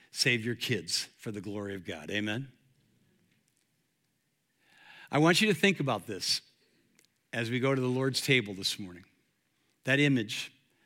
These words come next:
that story, that untethered lifeboat. Examine yourself before the living God who sent his son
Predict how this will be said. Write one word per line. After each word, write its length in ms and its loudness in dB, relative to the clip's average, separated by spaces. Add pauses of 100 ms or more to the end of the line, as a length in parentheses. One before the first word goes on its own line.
(160)
that 220 -4
story, 460 0 (1160)
that 200 -4 (200)
untethered 1080 0 (100)
lifeboat. 520 -8 (1900)
Examine 480 2
yourself 560 -4 (600)
before 300 -4
the 100 0
living 340 4
God 300 4
who 100 -2
sent 320 2
his 160 2
son 400 -2